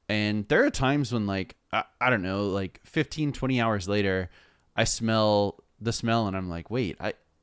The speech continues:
like, I, I, I shouldn't be, you know, I shouldn't be smelling this right now." But hey, it's, it's good. It's, uh, it's good stuff. Definitely check it out. Thanks, mid-, uh, thanks, Manscaped. Um, also, I guess one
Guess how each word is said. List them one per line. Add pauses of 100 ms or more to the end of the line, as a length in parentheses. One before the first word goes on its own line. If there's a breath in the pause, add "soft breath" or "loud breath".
(320)
like,
I, (100)
I,
I
shouldn't
be, (160)
you
know,
I
shouldn't
be
smelling
this
right
now."
But (480 soft breath)
hey,
it's,
it's
good. (340)
It's,
uh,
it's
good
stuff.
Definitely
check
it
out.
Thanks,
mid-,
uh,
thanks,
Manscaped. (920 soft breath)
Um,
also,
I
guess
one